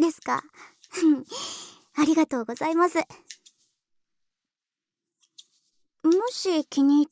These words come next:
たなら、お客様もプライベートでどうぞ。<laughs> 私、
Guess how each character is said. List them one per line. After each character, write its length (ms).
た 140
な 160
ら、 520
お 80
客 240
様 300
も 200
プ 140
ラ 100
イ 80
ベ 180
ー 40
ト 100
で 220
ど 100
う 60
ぞ。 240
<laughs> 760
私、 560